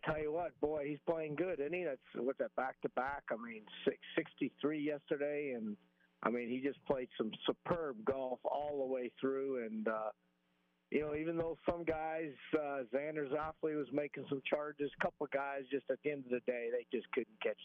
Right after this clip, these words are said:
this guy. Uh, he's not, like he said, he's hot, he's playing great. Uh, it's gonna be, uh, he is gonna be a force come Ryder Cup on the European team for sure. So, congratulations to Victor Hovland as he is your FedEx Cup twenty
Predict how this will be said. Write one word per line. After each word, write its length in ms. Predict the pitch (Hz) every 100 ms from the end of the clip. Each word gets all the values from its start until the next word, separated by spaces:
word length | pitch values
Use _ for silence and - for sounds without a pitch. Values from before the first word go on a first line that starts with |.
| -
this 100 | 98 -
guy. 220 | 107 107 - _ - _ _
Uh, 180 | - 104
he's 200 | 123 135
not, 180 | 135 123
like 140 | 127 120
he 140 | 131 -
said, 160 | 131 107
he's 160 | 131
hot, 280 | - 151 147 - _ _ _ -
he's 140 | 107 -
playing 320 | 156 151 143
great. 400 | 131 147 143 139 _ _ _ _ _ -
Uh, 520 | 104 104 104 104 101 -
it's 180 | 113 - - -
gonna 180 | 135 120
be, 460 | 127 135 131 127
uh, 260 | 123 123 120
he 60 | 127 131 127 135
is 60 | 131
gonna 120 | 151
be 60 | 156
a 60 | -
force 220 | 170 180 -
come 140 | 180 170
Ryder 320 | 156 175 160
Cup 160 | - 131
on 120 | 131 127
the 80 |
European 440 | 139 131 - 147 139 -
team 340 | 123 117 117 113
for 80 | - - -
sure. 200 | 127 113 -
So, 220 | 110 107 - - - -
congratulations 920 | - 147 165 208 - 202 196 220 226 196
to 80 | 170
Victor 320 | 151 - 180
Hovland 480 | 160 180 202 202 160
as 60 |
he 140 | 131 160
is 180 | 160 135
your 140 | 139 -
FedEx 220 | 156 160 - -
Cup 160 | 175 - -
twenty 320 | 175 165 160